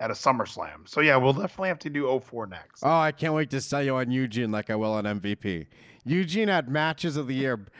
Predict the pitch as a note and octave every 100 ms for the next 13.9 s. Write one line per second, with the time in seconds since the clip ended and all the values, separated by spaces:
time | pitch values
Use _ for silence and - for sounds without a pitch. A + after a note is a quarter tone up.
0 | - C#3 F3 A#3+ D#3+ B2 F3+ E3 C#3+ C#3+
1 | - E3+ E3 C#3+ D#3+ F#3 F3+ A#3 F#3+ A2+
2 | - B2 C3 A#2+ C3 A2 G#2+ A2+ G#2+ A2
3 | G2+ G#2 F#2 F#2+ E2+ - - - - F#3
4 | D#3+ A3+ A3 B2+ C3 E3 F3 F3 A2+ G2
5 | - G#2+ F#2+ F#2+ A2 _ - _ - F3
6 | D3+ F#3 A3 C3+ D3 - _ _ - C#3
7 | C#3 D#3 E3 - E3 C#3+ C3+ A2+ E2+ C#2+
8 | _ _ _ _ - C#3+ F3+ D3+ - -
9 | C#3 D3+ C3 F3 - G3+ F#3+ C#3+ F3+ D3+
10 | D3+ C#3+ C#3+ D3 F3 G#3 - G3 F#3 F#3
11 | F3 - - B2 A2 B2 B2 F2 - _
12 | - - C3+ D#3+ E3 F#3 F#3+ D3 - C#3+
13 | - G#2 D3 C#3+ D3+ C3 G#2 E2+ D2+